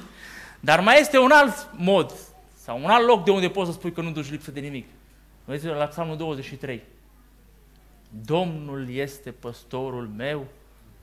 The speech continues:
nu voi duce lipsă de nimic." Are Dumnezeu grijă de noi să ajungem în această stare încât să nu ducem lipsă de nimic. Domnul să ne ajute să ajungem la această înălțime pe care Dumnezeu o dorește pentru noi.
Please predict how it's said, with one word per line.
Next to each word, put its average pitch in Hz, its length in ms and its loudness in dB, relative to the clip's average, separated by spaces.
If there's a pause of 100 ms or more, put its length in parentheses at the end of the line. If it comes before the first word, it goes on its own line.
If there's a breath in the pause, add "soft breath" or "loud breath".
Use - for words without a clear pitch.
(120)
nu 113 220 -8
voi 113 240 -8
duce 107 260 -12
lipsă 101 340 -14
de 98 120 -16
nimic." 92 440 -20 (680 soft breath)
Are 123 320 2
Dumnezeu 110 680 -6 (120)
grijă 113 560 -8 (280 soft breath)
de 110 180 -8
noi 117 460 -6
să - 600 -10
ajungem 117 540 -8
în 107 60 -8
această 110 340 -10
stare 113 240 -6
încât 107 240 -14
să - 160 -14
nu 110 260 -8
ducem 107 440 -14
lipsă 107 360 -12
de 98 120 -16
nimic. 101 320 -14 (440 loud breath)
Domnul 143 380 -2
să 131 160 -10
ne 123 100 -4
ajute 123 480 -6 (380 loud breath)
să - 160 0
ajungem 143 480 2
la 131 100 4
această 139 440 0
înălțime 127 600 -2
pe 123 160 -10
care 113 380 -8 (400 loud breath)
Dumnezeu 120 420 -6
o 117 60 -4
dorește 110 360 -10
pentru 101 320 -16
noi. 92 220 -16